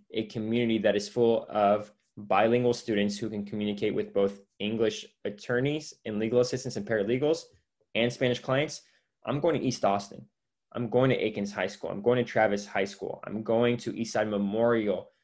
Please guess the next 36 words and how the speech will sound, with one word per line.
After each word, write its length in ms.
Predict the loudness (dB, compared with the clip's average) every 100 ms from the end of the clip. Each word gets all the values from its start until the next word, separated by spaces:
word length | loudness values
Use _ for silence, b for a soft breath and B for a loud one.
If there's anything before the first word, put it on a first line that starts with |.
| _
Northeast, 720 | 0 0 0 -2 0 0 -4
and 100 | -4
Navarro. 580 | -4 0 4 4 4 0 -10 _ _ _ -10
I'm 120 | 0
going 280 | 2 2 0
to 120 | -2
these 160 | -4 -2
places 540 | 0 0 0 -4 0
that 340 | 4 4 2 0
are 200 | 0 0
packed 300 | 0 -2 -2
full 240 | -2 0
of 80 | 0
students 300 | 0 -2 0
that 120 | 0
would 100 | 0
be 120 | -2
perfect 420 | -4 -2 -2 -2 -4
for 80 |
this 220 | -6 -6 -6
role. 220 | -8 -10 _ _ _ _
Part 120 | 6 6
of 60 |
the 60 | 8
reason 600 | 6 4 4 0 0 -8 _ _ -4
that 260 | 2 4 2 0
I 160 | 0
am 240 | 0 0 -2
incredibly 480 | -4 -4 0 2
excited 400 | 0 0 2 2
about 180 | 2 -2
this 120 | -2
project 580 | -10 -2 -2 0 -2 -2
isn't 340 | -6 -4 -2 -2
just 440 | 2 4 2 -2
that 420 | 2 4 4 0